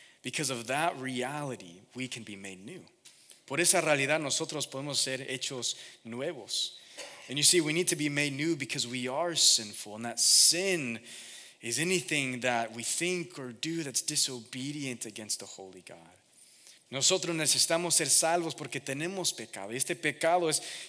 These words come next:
cada desobediencia contra Dios, cada pensamiento, cada hecho que nosotros hacemos,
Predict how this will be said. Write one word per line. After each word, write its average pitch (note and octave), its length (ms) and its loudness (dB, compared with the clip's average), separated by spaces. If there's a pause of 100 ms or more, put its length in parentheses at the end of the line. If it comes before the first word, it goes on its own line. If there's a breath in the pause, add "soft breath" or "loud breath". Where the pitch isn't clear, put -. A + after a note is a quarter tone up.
cada F#3+ 240 6
desobediencia D3+ 1200 4
contra A2+ 360 -8
Dios, G2+ 340 -8
cada F3 260 2
pensamiento, D3+ 840 0
cada D3 260 0
hecho E3 280 -2
que D3+ 100 -10
nosotros A#2+ 480 -4
hacemos, G2 560 -8